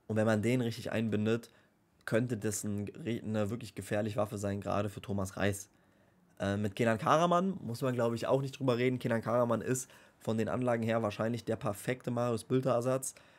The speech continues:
weil, ähm, beide vom Stürmer auf den Flügel umgeformt worden sind, weil beide groß sind, weil beide gerne in die Dribblings gehen. Ähm, nur, dass Kenan Karaman deutlich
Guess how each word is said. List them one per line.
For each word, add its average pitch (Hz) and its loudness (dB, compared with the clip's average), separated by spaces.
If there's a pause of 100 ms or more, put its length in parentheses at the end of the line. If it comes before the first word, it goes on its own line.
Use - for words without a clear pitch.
(140)
weil, 107 4 (100)
ähm, 104 0 (100)
beide 135 2 (300)
vom 139 0
Stürmer 131 -2 (260)
auf 123 -2
den 113 -6
Flügel 135 2
umgeformt 127 -4
worden 120 0
sind, 127 -4 (460)
weil 110 0
beide 127 0
groß 127 -2
sind, 127 -2
weil 107 0
beide 110 0
gerne 113 -2
in 120 -4
die 110 -6
Dribblings 120 -4
gehen. 123 -2 (480)
Ähm, 107 2
nur, 117 2
dass 117 0
Kenan 117 0
Karaman 117 0
deutlich 110 -2